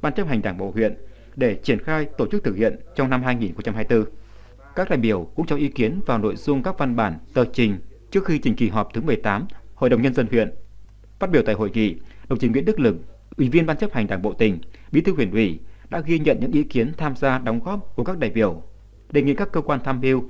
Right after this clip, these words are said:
tiếp thu các ý kiến đóng góp để bổ sung, hoàn thiện, ban hành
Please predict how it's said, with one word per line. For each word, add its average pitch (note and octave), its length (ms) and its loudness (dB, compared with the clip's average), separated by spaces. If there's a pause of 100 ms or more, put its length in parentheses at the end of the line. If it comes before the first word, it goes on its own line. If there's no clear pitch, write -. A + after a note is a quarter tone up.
(220)
tiếp G#3 140 2
thu D3+ 100 2
các D3 160 0
ý D3+ 120 2
kiến B2+ 240 0
đóng A#2+ 180 2
góp G3+ 400 -6
để A#2+ 120 2
bổ F#2+ 220 0
sung, C#3+ 340 0 (160)
hoàn G2+ 180 0
thiện, G#2+ 220 2 (340)
ban D#3+ 140 2
hành A#2 260 0